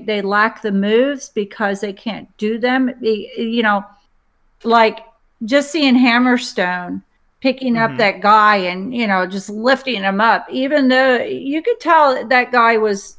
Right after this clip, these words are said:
Speaker 1: he was pretty heavy, you know, he wasn't anything that, to, that, you know,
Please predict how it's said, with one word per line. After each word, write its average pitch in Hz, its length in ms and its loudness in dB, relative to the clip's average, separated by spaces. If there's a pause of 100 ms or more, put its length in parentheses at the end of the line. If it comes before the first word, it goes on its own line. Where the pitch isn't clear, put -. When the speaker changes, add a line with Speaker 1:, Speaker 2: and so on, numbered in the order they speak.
(180)
Speaker 1:
he 302 140 -10
was 508 220 0
pretty 240 380 2
heavy, 208 600 0
you 254 160 -2
know, 233 260 4
he 294 100 0
wasn't 269 360 0
anything 233 520 0
that, 208 340 -6
to, 214 220 -4
that, 220 240 -8 (300)
you 226 240 -6
know, 208 240 -4